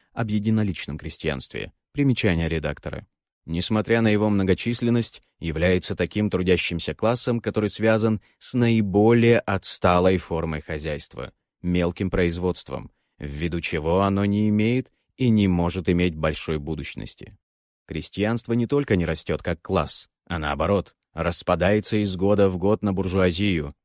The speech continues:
кулаки и бедноту, пролетарии, полупролетарии.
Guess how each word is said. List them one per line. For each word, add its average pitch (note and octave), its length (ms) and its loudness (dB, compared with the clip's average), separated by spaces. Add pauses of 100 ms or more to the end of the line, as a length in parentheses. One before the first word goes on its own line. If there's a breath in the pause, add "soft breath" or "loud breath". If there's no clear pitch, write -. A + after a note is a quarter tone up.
кулаки G#2+ 560 -2 (260)
и D3+ 80 -2
бедноту, F#2 720 -2 (220)
пролетарии, A#2+ 760 -2 (220)
полупролетарии. D#2 880 -4